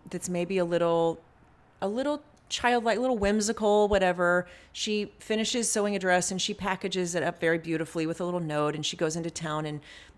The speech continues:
and mails it, and she sees a guy that she perhaps has a crush on and waves, and he doesn't really wave back, and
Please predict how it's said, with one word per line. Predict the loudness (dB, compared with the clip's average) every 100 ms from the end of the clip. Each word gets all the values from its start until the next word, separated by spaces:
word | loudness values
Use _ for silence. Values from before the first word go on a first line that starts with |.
| -4
and | -2
mails | 0 0 0 0
it, | -2
and | -2
she | -4
sees | -6 -4 -4 -4 -6 -6
a | -2
guy | 0 2 2 0
that | -4 -6 -8
she | -8 -8
perhaps | -8 -8 -6 -6
has | -8
a | -8
crush | -4 -4 -2
on | -4
and | -2
waves, | 2 4 4 2 -2
and | -6
he | -6
doesn't | -6 -8
really | -6 -4
wave | -4 -4
back, | 0 2 0 -2
and | -12